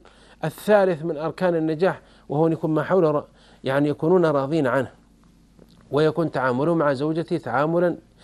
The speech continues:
إسلامياً إلى درجة الرضا والسكينة والأمن، وتعامله مع أبنائه ومع أصدقائه ومع الناس حوله، لأن الناجح يحبه من حوله، الناجح يوضع له القبول في الأرض. أنا لا أتكلم عن ناجح شرقي أو غربي، أتكلم عن الناجح المسلم،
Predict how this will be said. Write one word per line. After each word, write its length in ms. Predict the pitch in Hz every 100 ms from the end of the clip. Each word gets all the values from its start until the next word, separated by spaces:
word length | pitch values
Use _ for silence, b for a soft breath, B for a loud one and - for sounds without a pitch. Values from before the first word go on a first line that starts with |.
| B B -
إسلامياً 760 | 120 131 117 120 165 185 185 - b b b
إلى 240 | 127 139 139
درجة 360 | 151 170 160 156
الرضا 280 | 160 185 196
والسكينة 560 | 196 180 202 185 202
والأمن، 540 | 170 147 156 160 175 147 - b b b b -
وتعامله 560 | 123 117 113 135 214
مع 220 | 202 196
أبنائه 400 | 190 196 196 135
ومع 320 | 117 139 156 160
أصدقائه 540 | - 151 156 - 135
ومع 320 | 139 185 175
الناس 300 | 180 226 190
حوله، 400 | - 165 120 104 - b b b b -
لأن 320 | 139 185 165
الناجح 440 | 147 180 170 135
يحبه 360 | 117 175 151 143
من 180 | 139 131
حوله، 380 | 156 135 98 - 139
الناجح 460 | 143 175 165 139
يوضع 280 | 165 165 143
له 160 | 160 147
القبول 400 | 127 135 160 139
في 100 | 127
الأرض. 260 | 143 131 - b b b -
أنا 220 | 165 175
لا 120 | 180
أتكلم 480 | 170 165 180 156 143
عن 80 | 143
ناجح 320 | 151 123 -
شرقي 400 | - 165 - 139
أو 160 | 135
غربي، 260 | 147 123 101
أتكلم 500 | 127 143 180 165 147
عن 80 | 151
الناجح 400 | 147 175 143 135
المسلم، 440 | 131 147 - 98